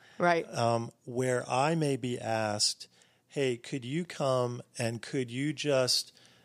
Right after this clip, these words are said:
Speaker 2: people are trying to say, "I know that your time is limited. Could you just offer the blessing
Speaker 1: Mm-hmm.
Speaker 2: for the meal?"
Speaker 1: Mm-hmm.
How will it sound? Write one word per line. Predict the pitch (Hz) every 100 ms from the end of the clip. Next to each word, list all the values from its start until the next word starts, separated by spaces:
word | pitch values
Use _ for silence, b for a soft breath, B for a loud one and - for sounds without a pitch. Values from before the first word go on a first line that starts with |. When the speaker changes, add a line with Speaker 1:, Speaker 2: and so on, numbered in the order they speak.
| b b _ _ _ _ _ 139
Speaker 2:
people | 156 147 160
are | 135
trying | - 143 139
to | 127
say, | - 123 117
"I | 117 117
know | 117 120
that | 127 123
your | 123 120
time | 117 127 120
is | 120 117
limited. | 120 117 113 110
Could | 127
you | 117 151
just | 160 143 -
offer | 123 123 131
the | 110
blessing | 101 113 117 208 185
Speaker 1:
Mm-hmm. | 190
Speaker 2:
for | 185
the | 110
meal?" | 139 131
Speaker 1:
Mm-hmm. | 185 180 180